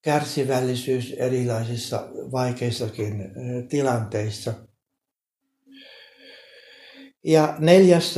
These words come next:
paara, mitä on viiria, eli energisyys, tarmo, sisu, sisun paara, mitä,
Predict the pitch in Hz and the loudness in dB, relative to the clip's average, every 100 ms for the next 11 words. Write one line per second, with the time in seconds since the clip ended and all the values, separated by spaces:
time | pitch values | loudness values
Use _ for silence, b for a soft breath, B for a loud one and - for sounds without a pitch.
0 | 135 127 139 131 127 127 123 127 120 - | -4 -4 -4 -2 -2 -4 -4 -2 -2 -4
1 | 131 123 123 143 139 127 123 120 120 107 | -4 -4 -2 -2 -2 -2 -2 0 -2 -4
2 | - - _ _ B B B B B _ | -10 -20 _ _ B B B B B _
3 | _ 127 123 120 120 - - - 123 147 | _ -6 -2 0 -2 -4 -6 -4 -2 0
4 | 143 131 120 117 110 110 98 98 - - | 2 0 0 -2 -4 -6 -6 -6 -8 -12
5 | 117 101 95 98 - _ _ 139 131 127 | -12 -10 -10 -14 -20 _ _ -8 -6 -4
6 | 117 110 110 110 - - _ _ _ _ | -4 -4 -4 -6 -10 -20 _ _ _ _
7 | _ _ _ _ _ - - 147 - 120 | _ _ _ _ _ -14 -8 -6 -6 -8
8 | - - - _ - - - 151 139 123 | -8 -16 -20 _ -20 -14 -8 -8 -6 -4
9 | 104 101 101 101 B B B B B _ | -4 -6 -10 -18 B B B B B _
10 | _ 123 113 107 101 101 92 | _ -6 -4 -4 -6 -8 -10